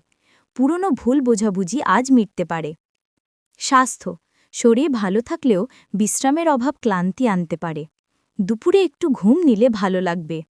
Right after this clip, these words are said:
লাকি নাম্বার সাত, লাকি রং নীল। বৃষ, আজ দিনটি পারিবারিক বন্ধনে ভরপুর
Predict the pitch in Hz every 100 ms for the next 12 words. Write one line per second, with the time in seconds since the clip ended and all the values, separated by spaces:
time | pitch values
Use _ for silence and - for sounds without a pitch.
0 | _ _ _ _ _ _ 208 220 - 320
1 | 277 202 180 254 - 226 156 - _ _
2 | _ _ _ - 220 240 - 262 175 208
3 | - _ 247 262 208 160 - _ _ _
4 | _ _ 208 240 254 - 170 180 _ _
5 | _ _ _ - 220 294 285 226 262 254
6 | 330 - 190 196 196 208 185 180 170 170
7 | 196 311 247 226 214 -